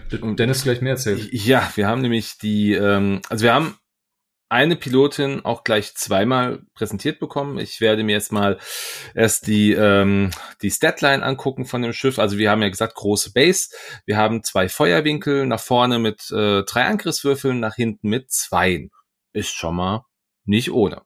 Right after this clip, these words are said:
Speaker 1: Äh, wir waren bei, äh, Lambda Shuttle hat auch drei zwei, gell?
Speaker 2: Ganz genau.
Speaker 1: Ja, genau. Äh, hat aber, und jetzt Achtung, zwei Evades. Wow. Wow. Für eine große Base zwei Evades, nicht schlecht.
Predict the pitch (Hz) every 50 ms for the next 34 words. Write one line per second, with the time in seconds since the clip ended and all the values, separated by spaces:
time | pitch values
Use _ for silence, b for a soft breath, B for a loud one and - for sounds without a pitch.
0 | _ B B B B B B - 107 104 101 101 101 95 - _ - 101 98 98
1 | 95 113 123 123 117 - - 110 104 - - 104 113 127 147 - 165 - - 151
2 | - 147 131 135 131 127 139 - - - 131 131 131 - - 113 92 85 85 98
3 | 156 233 _ _ _ _ _ _ _ _ - 104 104 101 - 113 98 104 135 147
4 | - - 113 95 87 80 85 B B B B B B B B B - 120 117 113
5 | - - 180 196 - - 104 104 101 117 117 113 107 98 110 107 - - 90 -
6 | - - 107 110 127 131 - _ - - - - 92 90 85 92 95 - 101 95
7 | 87 107 131 147 - - - - - - - - _ _ _ _ _ _ - -
8 | 92 98 - - 90 92 92 90 - - - _ _ - - - 95 90 90 -
9 | - - 120 165 185 - - 127 139 139 143 139 - - - 113 110 113 113 104
10 | 107 104 104 - - - - 85 85 87 85 - - - 85 - - - - -